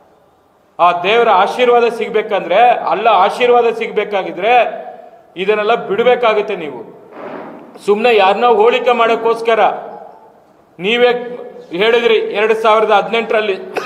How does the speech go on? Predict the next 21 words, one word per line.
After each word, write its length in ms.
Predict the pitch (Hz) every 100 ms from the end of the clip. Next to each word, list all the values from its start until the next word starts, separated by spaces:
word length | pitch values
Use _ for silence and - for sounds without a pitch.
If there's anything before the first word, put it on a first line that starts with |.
| - - - - _ -
ಚುನಾವಣೆ 360 | 208 226 226 220
ಮುಂಚಿತವಾಗಿ, 720 | 214 214 233 233 202 175 - - - - - - _ _ _ - - - - 170
"ನಿಮ್ಮ 180 | 226 254
ಅಪ್ಪರಣೆಯ 440 | 254 262 262 262
ಮುಖ್ಯಮಂತ್ರಿ 560 | 254 254 254 254 254 247
ಆಗಲ್ಲ 400 | 240 247 240 240
ಕುಮಾರಸ್ವಾಮಿ, 760 | 226 240 240 220 226 214 208 - - - - - - - - _ _ _ _ _ _ _ - 165
ಯಾವುದೇ 460 | 196 254 277 277
ಕಾರಣಕ್ಕೂ 340 | 262 254 262 254
ಮುಖ್ಯಮಂತ್ರಿ 580 | 240 247 247 240 240 226
ಆಗಲ್ಲ" 300 | 220 214 202
ಅಂತ 220 | 202 220
ಹೇಳಿದ್ರಿ. 420 | 196 185 165 127 - - - - - _ _ _ _ _ _ _ _ _ _ -
ಮತ್ತೆ 240 | 170 190
ನೀವೇ 300 | 196 202 220
ಕರ್ಕೊಂಬಂದು 580 | 220 196 190 220 214 208
ಕುರ್ಚಿಯಲ್ಲಿ 460 | 208 202 208 220 -
ಕುಣಿಸಿ 280 | 214 208 220
ಮುಖ್ಯಮಂತ್ರಿ 560 | 196 208 208 208 208
ಮಾಡಿದ್ರಲ್ಲ 440 | 190 190 202 196 196
ಸ್ವಾಮಿ. 440 | 202 190 226